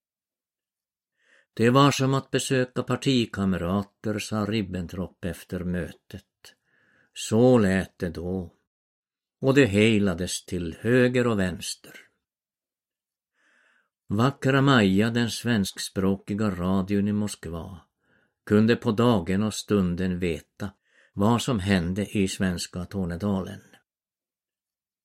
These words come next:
De röda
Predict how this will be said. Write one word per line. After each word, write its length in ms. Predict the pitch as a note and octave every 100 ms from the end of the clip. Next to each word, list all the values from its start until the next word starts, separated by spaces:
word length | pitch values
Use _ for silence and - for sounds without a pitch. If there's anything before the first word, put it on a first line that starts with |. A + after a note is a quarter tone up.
| _ _ _ _ _ _ _ _ _ _ _ _ _ _ _ _ _ _ _
De 260 | A#2 B2+ B2+
röda 500 | C3+ B2+ A#2+ A#2+